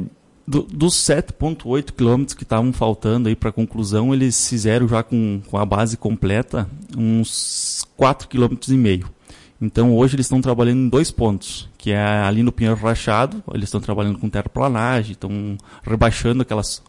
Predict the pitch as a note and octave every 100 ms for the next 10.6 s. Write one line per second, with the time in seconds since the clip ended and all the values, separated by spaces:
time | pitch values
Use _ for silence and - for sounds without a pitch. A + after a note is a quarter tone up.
0 | _ - G2+ G#2 G2+ C3 C3 _ _ G#2
1 | - G#2 A2 - G#2 G#2 G#2 A2 A2+ -
2 | _ A2 G2+ A2+ - - - G2+ - A2
3 | D3 - - - - - - - _ C3
4 | C3 B2+ B2 C3 C3+ C3+ C3 - B2+ C3
5 | B2+ C3 C3 B2 A#2 B2 B2+ C#3+ C#3 D#3
6 | D#3 D3 D3 C3+ C3 D#3+ B2 D3 C#3 A#2+
7 | A#2+ B2 A#2 B2+ B2 A#2+ A#2+ C3+ C#3+ G2+
8 | - - G#2+ G#2+ G2+ A2 A2+ G#2 G2+ -
9 | - - A#2+ A2 A#2+ A2+ A2 A2+ A2 A2
10 | A2+ A#2 A2+ A#2+ A2+ A2